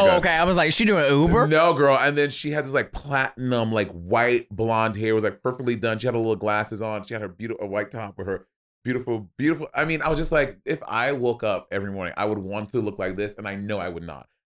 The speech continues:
Speaker 1: I would just roll up looking crazy.
Speaker 2: Girl, same. What, well, it, what infuriates me is that you were talking about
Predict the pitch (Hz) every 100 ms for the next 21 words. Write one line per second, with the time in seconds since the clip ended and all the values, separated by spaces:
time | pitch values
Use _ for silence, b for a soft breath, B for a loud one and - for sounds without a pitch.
0 | - 127 143 131 113 113 107 98 90 -
1 | _ _ - 117 113 117 107 98 98 113
2 | 110 87 73 71 170 185 90 - - 196
3 | - B B 170 190 - - 202 185 -
4 | - - 160 - - - 131 120 175 175
5 | 175 175 156 - 156 156 147 156 214 269
6 | 120 110 - 104 104 120 _ - 151 120
7 | 143 135 127 - 127 113 120 127 123 107